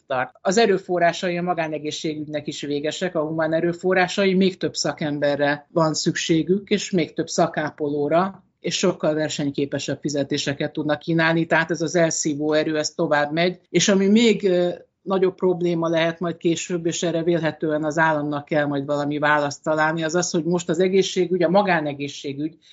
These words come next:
azért nagyon sok mindent nem tud megcsinálni. Ott nincs, ö, onkológia, nincs, ö, tróp ellátás, tehát egy csomó olyan vizsgálatot nem tud elvégezni, vagy,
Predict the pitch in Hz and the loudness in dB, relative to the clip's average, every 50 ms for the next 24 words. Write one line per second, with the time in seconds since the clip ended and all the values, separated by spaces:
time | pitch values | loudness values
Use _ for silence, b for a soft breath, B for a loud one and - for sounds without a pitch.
0 | b b b b b b b b 160 156 185 180 180 220 220 202 190 165 156 - | b b b b b b b b -2 2 2 2 4 4 4 4 4 0 0 -2
1 | 175 160 - 170 160 156 165 147 - 170 160 143 - 147 139 135 135 131 - - | -6 -4 -4 -4 -2 -2 -2 -2 -2 -4 -6 -6 -6 -8 -6 -6 -6 -8 -8 -8
2 | - 147 135 131 127 127 127 127 131 139 147 156 151 - 220 208 175 160 170 - | -6 -4 -4 -2 -2 -4 -4 -4 -2 -2 -2 -4 0 2 4 4 4 2 0 0
3 | - 165 156 147 147 147 - 170 175 180 170 - 180 165 165 165 156 156 151 160 | 0 2 2 2 2 0 0 0 0 0 0 2 2 4 4 4 2 2 2 2
4 | 160 160 156 156 156 156 151 B B B B _ - 185 175 165 160 143 - - | 4 6 6 6 6 4 2 B B B B _ 2 4 4 4 4 2 -4 -4
5 | - 156 147 143 143 147 143 139 131 - - 175 165 160 156 151 151 156 - - | -2 0 2 2 0 0 -2 -4 -6 -2 0 2 2 4 4 2 2 0 0 0
6 | 156 151 147 151 151 151 147 147 - 170 151 147 151 151 143 - - _ _ - | 2 2 2 2 2 2 0 0 0 0 0 0 0 -2 -4 -8 -12 _ _ 2
7 | 190 170 175 175 175 196 180 185 - 240 214 208 190 180 180 190 190 180 175 170 | 4 4 4 4 2 0 -2 0 0 2 2 4 4 4 6 6 6 6 4 4
8 | 165 165 165 170 180 - _ - 214 226 220 196 175 185 170 165 165 156 - 180 | 2 0 0 -2 -4 -4 _ 6 6 6 6 6 6 4 4 4 4 0 -2 -2
9 | 180 170 175 - 190 190 185 - 165 160 156 160 160 165 160 170 175 170 180 180 | -4 -4 -2 -2 -4 -4 -2 -4 -2 0 2 2 2 2 2 2 2 2 2 0
10 | 175 170 170 185 185 180 165 160 151 | 0 0 0 0 0 0 0 -2 -6